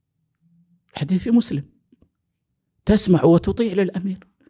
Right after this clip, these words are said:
مع هذا الوصف العظيم، النبي صلى الله عليه وسلم يقول: "ألا من ولي عليه وال فرآه يأتي شيئا من معصية الله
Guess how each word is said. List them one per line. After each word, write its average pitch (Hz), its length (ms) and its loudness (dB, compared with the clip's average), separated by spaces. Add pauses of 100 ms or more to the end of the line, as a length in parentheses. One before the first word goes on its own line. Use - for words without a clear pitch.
(560)
مع 151 200 4
هذا 220 300 4
الوصف 208 320 2
العظيم، 175 560 0 (840)
النبي 165 200 4
صلى 208 240 2
الله 208 140 2
عليه 208 80 2
وسلم 208 320 -2
يقول: 185 380 2
"ألا 160 260 4
من 160 180 2
ولي 160 360 4
عليه 143 420 0
وال 143 540 2 (480)
فرآه 156 720 2
يأتي 165 460 2
شيئا 220 380 -2
من 233 200 2
معصية 165 500 -4
الله 131 240 -8